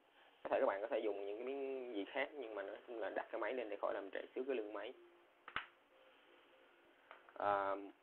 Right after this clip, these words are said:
và một cái miếng, à, giấy bìa mỏng. Chúc mừng các bạn sẽ biết, à, tác dụng của từng món.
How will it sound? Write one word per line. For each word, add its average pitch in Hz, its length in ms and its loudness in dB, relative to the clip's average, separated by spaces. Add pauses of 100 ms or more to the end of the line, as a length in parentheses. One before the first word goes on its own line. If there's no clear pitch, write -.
(160)
và 95 100 -6
một 98 140 -8
cái 107 100 -2
miếng, 120 360 0
à, 104 420 0 (500)
giấy 117 260 2
bìa 107 240 2 (100)
mỏng. 95 220 -4 (1500)
Chúc 90 120 -4
mừng 104 120 -2
các 123 60 2
bạn 98 200 0
sẽ 104 60 0
biết, 123 220 0
à, 101 280 -4
tác - 140 -10
dụng 90 220 -2
của 95 200 2
từng - 160 -2
món. 104 220 2